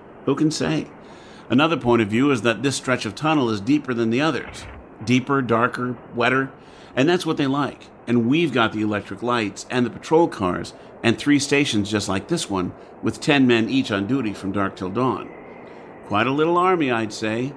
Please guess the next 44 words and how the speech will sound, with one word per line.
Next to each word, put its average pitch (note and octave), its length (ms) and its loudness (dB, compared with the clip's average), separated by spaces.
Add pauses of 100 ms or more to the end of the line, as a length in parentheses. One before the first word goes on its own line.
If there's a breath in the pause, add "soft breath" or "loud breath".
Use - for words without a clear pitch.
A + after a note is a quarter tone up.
(120)
Quite C#3 240 0
a D3+ 40 -2
little D#3 240 2
army G#2 320 0
I G#2 80 -4
command G2+ 400 -4
down G2 220 -4
here A2 300 -2 (360 loud breath)
in G#2+ 120 2
the G#2+ 80 6
night G#2 280 2
watches. G#2+ 540 -2 (640)
What? D3 280 0 (720)
Oh, G3 140 6
you A#2+ 160 2
see, C#3+ 160 2
the G#2+ 120 -2
whole A#2+ 180 0
point C#3 260 2
of G2 100 2
it F#2+ 80 -2
is A2+ 360 0
we G#2 120 -4
have A#2+ 180 0
to G#2 80 -8
be G#2+ 100 2
careful C3+ 400 0
down F2 240 -10
here, - 220 -14
all B2 200 0
of F#2+ 100 -2
us D#2+ 220 -10
in F#2+ 180 -2
the F#2+ 60 -10
special - 380 -6
detail. G2 500 -2 (520 loud breath)
That's E3+ 200 2
why D#3 160 4
we C3 140 2
have B2 200 2
such A#2 220 -2
unusual A#2 500 2
working G#2+ 440 -2
conditions. - 640 -12